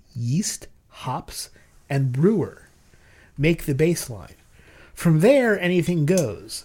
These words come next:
Sometimes the journey is as important as the destination." And the last line is meh, but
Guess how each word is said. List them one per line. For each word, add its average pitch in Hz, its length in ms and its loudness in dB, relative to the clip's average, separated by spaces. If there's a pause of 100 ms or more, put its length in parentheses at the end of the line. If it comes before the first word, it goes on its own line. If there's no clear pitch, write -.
(100)
Sometimes 220 640 -4
the 160 80 -2
journey 151 360 0
is 117 140 -2
as 113 200 -6
important 190 680 -8 (200)
as 120 160 -6
the 123 80 -8
destination." - 680 -2 (580)
And 147 100 -2
the 156 80 2
last 175 320 4
line 135 240 0
is 110 100 -6
meh, 104 220 -14 (460)
but 151 280 2